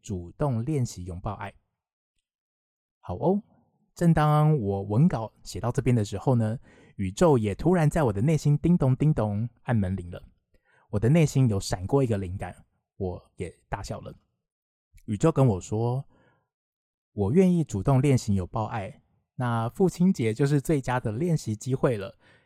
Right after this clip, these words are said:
要记得先拥抱自己的老爸哦。”当我收到这个灵感的时候，自己也是预期不预期，我也感谢自己的神性，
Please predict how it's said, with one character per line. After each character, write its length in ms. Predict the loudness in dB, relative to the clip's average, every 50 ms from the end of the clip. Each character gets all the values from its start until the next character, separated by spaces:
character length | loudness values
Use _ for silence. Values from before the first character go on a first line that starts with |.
| _ _
要 260 | -6 -4 -2 -2 -4
记 160 | -4 -6 -8
得 220 | -6 -6 -6 -6 -4
先 300 | -2 0 2 2 2 2
拥 180 | 0 -2 -6 -4
抱 340 | -4 -2 -2 -2 -4 -6 -12 _ _
自 120 | -10 -10
己 120 | -8 -8 -10
的 100 | -12 -10
老 140 | -12 -12 -6
爸 180 | -4 -4 -4 -2
哦。” 240 | -2 -4 -4 -4 -8 _ _ _ _ _ _ _ _ _ _ _ _ _ _ _ _ _
当 140 | 2 4 4
我 120 | 4 4
收 140 | 4 4 2
到 100 | 2 2
这 80 | 2 0
个 100 | 0 0
灵 160 | 0 0 0
感 140 | 0 0 -2
的 80 | -2
时 140 | -4 -4 -6
候， 260 | -2 2 4 4 4
自 140 | 4 2 -2
己 160 | -6 -6 -10
也 80 | -10 -10
是 220 | -6 -6 -6 -6 -4
预 140 | -4 -4 -6
期 180 | -6 -8 -14 -12
不 180 | -10 -8 -4 -2
预 140 | -2 -2
期， 340 | -2 -6 -12 -14 -12 -14 -14 -16 _ _ _ _ _ _ _ _ _ _
我 100 | 0 0
也 80 | 0
感 200 | 0 -2 -4 -4
谢 160 | -2 0 -2
自 120 | 0 0 -4
己 100 | -6 -6
的 100 | -8 -8
神 260 | -6 -6 -4 -4 -2
性， 240 | 0 0 0 0